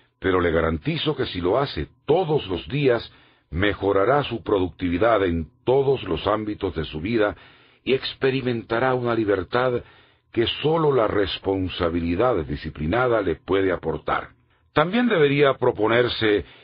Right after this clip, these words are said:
invertir unos treinta minutos a la semana para mantener sus metas al día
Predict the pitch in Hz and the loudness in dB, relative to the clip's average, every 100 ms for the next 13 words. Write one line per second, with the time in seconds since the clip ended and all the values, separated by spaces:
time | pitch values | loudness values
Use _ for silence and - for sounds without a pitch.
0 | - 123 113 110 - 123 117 107 - 139 | -4 -2 2 2 2 -2 0 -2 -2 -2
1 | 208 208 175 135 123 156 - 78 80 78 | 0 0 0 0 0 0 -2 -4 -2 -2
2 | 78 82 123 117 113 98 92 87 82 87 | -2 -2 0 0 0 0 0 -2 -2 -2
3 | 113 156 98 - 71 90 95 92 87 82 | -2 -2 -2 -6 -6 -4 -2 -2 -2 -2
4 | 107 143 110 | -2 0 0